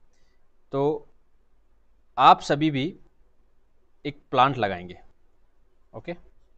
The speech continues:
कोई भी प्लांट, उसकी केयर करेंगे, उसकी पिक लेंगे और वो पिक मेरे को ज़रूर सेंड करेंगे, ठीक है?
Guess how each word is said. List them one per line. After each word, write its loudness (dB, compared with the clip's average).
कोई 0
भी -2
प्लांट, -4
उसकी -10
केयर -2
करेंगे, -4
उसकी -18
पिक -8
लेंगे -2
और -4
वो -10
पिक -6
मेरे -2
को -2
ज़रूर -6
सेंड -6
करेंगे, -10
ठीक -16
है? -12